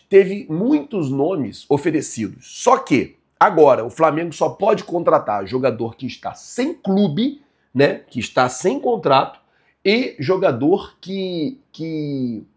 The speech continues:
é, que não atuou ainda sete jogos pelo Campeonato Brasileiro. As opções são muito poucas. E as opções que vieram? O Depay,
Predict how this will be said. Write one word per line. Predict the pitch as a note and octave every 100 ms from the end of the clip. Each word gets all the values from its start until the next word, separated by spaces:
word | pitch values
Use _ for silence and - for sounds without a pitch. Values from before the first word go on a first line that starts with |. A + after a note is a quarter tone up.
| _ _ _ _
é, | A3+ E3+ - _ -
que |
não | E3 G#3
atuou | - G3+ F#3 F3+
ainda | D3+ F#3+ F#3
sete | - E3 F3+
jogos | C3+ C#3 D#3 D#3 - - _ -
pelo | F3
Campeonato | F3+ E3+ E3+ D3+ C#3+
Brasileiro. | C#3+ C#3+ C3 A2+ F2+ - _ _ _ _ _ _ -
As | - D#3+
opções | B3+ C4+ C4
são | B3
muito | B3+ -
poucas. | F3 D#3+ - E2 - -
E | G3+
as | A3+
opções | C4+ - C#4 A#3+
que | A3
vieram? | G3 C3+ F#2+ - _ -
O | F3
Depay, | B3 - G3+ G3 F#3